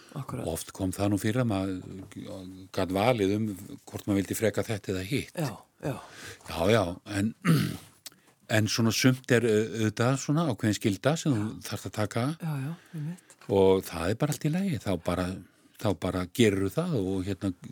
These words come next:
Speaker 2: gerir þitt besta.
Speaker 1: Já.
Speaker 2: Þannig að það er ekkert um, um annað að ræða, en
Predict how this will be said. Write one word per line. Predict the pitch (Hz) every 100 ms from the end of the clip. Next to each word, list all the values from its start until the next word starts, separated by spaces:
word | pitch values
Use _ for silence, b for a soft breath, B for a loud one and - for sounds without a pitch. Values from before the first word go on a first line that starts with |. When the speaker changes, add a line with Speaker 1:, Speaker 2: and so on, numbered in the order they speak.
| -
Speaker 2:
gerir | - - 95
þitt | 110 131
besta. | 208 - - - -
Speaker 1:
Já. | 196 175 - - _ b b b b b _
Speaker 2:
Þannig | - 101
að | 98
það | 113
er | 107
ekkert | 101 101
um, | 104 101
um | 104 110
annað | 151 127
að | 127
ræða, | 135 95
en | 82